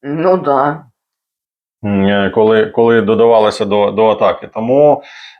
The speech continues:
Speaker 2: е, тут питання в тому, що ти ж був, ти ж мав бути готовим до того, що ти б тими п'ятірками краще б від, е, е, а хоча в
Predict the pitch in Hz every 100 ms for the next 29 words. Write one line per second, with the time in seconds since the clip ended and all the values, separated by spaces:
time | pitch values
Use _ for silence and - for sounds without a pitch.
0 | - 104 101 139 139 127 143 135 - 196
1 | 156 - 131 123 135 120 135 123 151 131
2 | 147 139 135 135 131 139 165 117 101 101
3 | 104 90 92 - 101 92 90 92 95 -
4 | 104 - 131 123 131 120 147 131 127 -
5 | 127 127 110 117 113 - 123 113 110 -
6 | - - - 123 113 120 - - 147 -
7 | 147 240 285